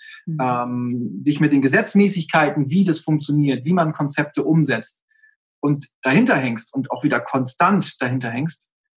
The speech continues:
Speaker 2: dann wird was zurückkommen. Es ist so. Und das hat sich bei allen unseren Kunden, die wir betreuen, die wir strategisch beraten haben,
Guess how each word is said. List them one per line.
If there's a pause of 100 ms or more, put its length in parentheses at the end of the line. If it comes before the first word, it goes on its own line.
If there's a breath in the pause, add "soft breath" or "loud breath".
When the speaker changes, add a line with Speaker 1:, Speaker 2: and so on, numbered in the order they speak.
Speaker 2:
dann
wird
was
zurückkommen.
Es
ist
so.
Und
das
hat
sich
bei
allen
unseren
Kunden,
die
wir
betreuen, (260 loud breath)
die
wir
strategisch
beraten
haben,